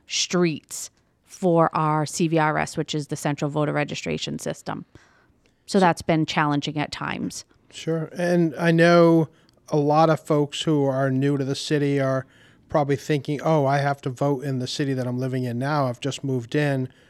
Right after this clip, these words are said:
Speaker 2: Where can folks go online to find out where their, uh, actually who their representatives are for their area? So they should be looking for those names in the upcoming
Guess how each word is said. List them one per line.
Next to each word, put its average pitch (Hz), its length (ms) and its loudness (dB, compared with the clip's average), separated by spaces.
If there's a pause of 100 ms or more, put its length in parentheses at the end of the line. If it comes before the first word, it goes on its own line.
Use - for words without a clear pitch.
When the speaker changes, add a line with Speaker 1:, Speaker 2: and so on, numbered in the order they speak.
(240)
Speaker 2:
Where 175 200 4
can 220 300 -2
folks 170 460 0 (100)
go 131 580 2 (400)
online 135 880 -2 (160)
to 131 420 -2
find 143 380 -2
out 139 240 -2
where 143 400 0
their, 135 500 0 (460)
uh, 127 460 -12
actually 151 380 -2
who 208 280 2
their 170 260 6
representatives 147 880 0
are 147 300 2
for 147 160 -4
their 127 200 -4
area? 165 420 4
So 156 140 -6
they 135 140 -4
should 131 180 -8
be 135 80 -4
looking 139 300 -4
for - 140 -8
those 131 280 -4
names 135 400 -2
in 127 60 -4
the 123 180 -8
upcoming 131 600 -4